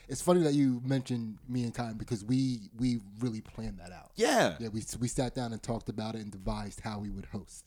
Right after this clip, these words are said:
Speaker 2: Absolutely.
Speaker 1: Yeah.
Speaker 2: And I, and me as a, a, early on, earlier on, and maybe even now, I consider myself a host. So I'm just like, man, when I try, I try to do more like that. It wasn't that way,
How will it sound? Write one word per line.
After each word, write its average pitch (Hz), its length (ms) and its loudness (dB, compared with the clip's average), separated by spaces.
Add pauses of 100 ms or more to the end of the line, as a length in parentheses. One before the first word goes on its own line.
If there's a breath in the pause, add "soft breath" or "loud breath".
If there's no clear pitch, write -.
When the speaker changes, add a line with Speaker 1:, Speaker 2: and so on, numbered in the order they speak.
Speaker 2:
Absolutely. 359 720 0
Speaker 1:
Yeah. 220 100 -4 (280 loud breath)
Speaker 2:
And 180 200 0
I, 165 200 0
and 170 180 -2
me 220 160 -2
as 165 140 -2
a, 131 80 -4 (120)
a, 117 160 -4
early 131 280 -6
on, 120 180 -10
earlier 113 400 -4
on, 87 140 -8
and 143 80 -6
maybe 175 180 -2
even 95 220 -6
now, 101 360 -2
I 92 80 -4
consider 95 320 -8
myself 87 400 -8
a 80 60 -12
host. 135 500 -6
So 110 120 -10
I'm 107 100 -12
just 107 180 -14
like, 98 200 -8
man, 107 320 -6 (320 soft breath)
when 104 140 -8
I 151 100 -2
try, 117 360 -6
I 107 100 -8
try 143 200 -6
to 131 100 -2
do 110 160 -4
more 110 300 -4
like 92 300 -4
that. 110 380 -2 (220 loud breath)
It 123 60 2
wasn't 113 500 2
that 110 280 -2
way, 120 400 -2